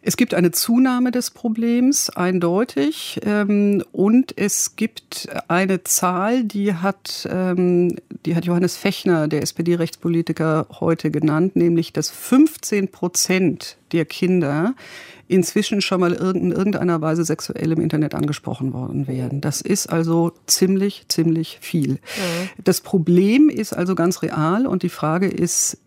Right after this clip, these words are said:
Speaker 1: welche Mittel die richtigen sind.
Speaker 2: Um diesen ganzen Themenkomplex abzuschließen, wie beurteilst du denn das, was da heute beschlossen wurde?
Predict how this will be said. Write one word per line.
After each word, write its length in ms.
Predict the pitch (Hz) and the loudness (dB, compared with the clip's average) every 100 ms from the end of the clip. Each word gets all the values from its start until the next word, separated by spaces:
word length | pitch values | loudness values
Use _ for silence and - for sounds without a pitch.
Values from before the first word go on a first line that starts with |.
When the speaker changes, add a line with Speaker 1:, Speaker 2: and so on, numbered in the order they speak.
| _ | _
Speaker 1:
welche 240 | 165 165 156 | 0 0 0
Mittel 240 | 151 147 | 0 -2
die 100 | 139 | -8
richtigen 380 | 139 - - 139 | -10 -12 -12 -10
sind. 220 | 147 - - | -12 -14 0
Speaker 2:
Um 180 | 202 220 | 2 4
diesen 220 | 220 208 | 4 2
ganzen 300 | 180 202 226 | 2 0 0
Themenkomplex 720 | - 214 208 185 185 180 - - | 2 0 0 -2 -2 -6 -6 -10
abzuschließen, 760 | - - 208 175 175 156 165 143 | -8 -6 -4 -2 -4 -2 -4 -4
wie 120 | 190 | -4
beurteilst 720 | 190 202 - 190 180 170 151 - | 0 0 0 0 0 -2 -4 -6
du 40 | |
denn 200 | 147 139 | -6 -6
das, 240 | 143 139 | -6 -6
was 140 | 143 139 | -8 -8
da 160 | 147 | -6
heute 220 | 139 143 135 | -6 -6 -8
beschlossen 480 | 143 139 127 127 | -8 -8 -8 -8
wurde? 200 | 113 - | -10 -12